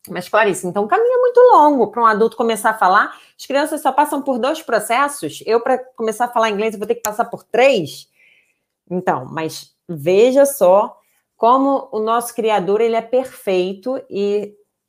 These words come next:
magnífico, assim. Você vai se apaixonar pelo seu cérebro nesse momento. Porque como é que é o processo de aprendizagem em pessoas bilíngues? Vamos, então, agora ser bem específicos com pessoas bilíngues, tá?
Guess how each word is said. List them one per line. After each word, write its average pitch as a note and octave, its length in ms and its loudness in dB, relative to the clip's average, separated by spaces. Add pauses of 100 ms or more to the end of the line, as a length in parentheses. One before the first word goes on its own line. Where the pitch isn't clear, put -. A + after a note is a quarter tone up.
(220)
magnífico, G3+ 880 -2
assim. D3 260 -6
Você D3 180 -8
vai F#3+ 120 2
se G3 100 -2
apaixonar A3+ 560 -2
pelo G#3+ 160 -6
seu A#3 160 -2
cérebro F#3 400 -2
nesse G3+ 240 -6
momento. F3+ 440 -8 (480)
Porque - 240 2
como D#4 160 0
é F4+ 60 2
que F#4+ 60 4
é - 20 6
o F#4 60 4
processo D4+ 420 2
de A#3 60 -2
aprendizagem G3+ 920 -2
em A#3+ 80 -2
pessoas A3+ 540 2
bilíngues? F#3+ 680 -2
Vamos, D#4 240 -4
então, B3+ 220 -2
agora A3 220 0
ser A3 140 -2
bem A#3+ 340 0
específicos A#3 800 -8 (420)
com A#3+ 220 0
pessoas A#3 440 2
bilíngues, G#3 720 0
tá? F#3 280 -2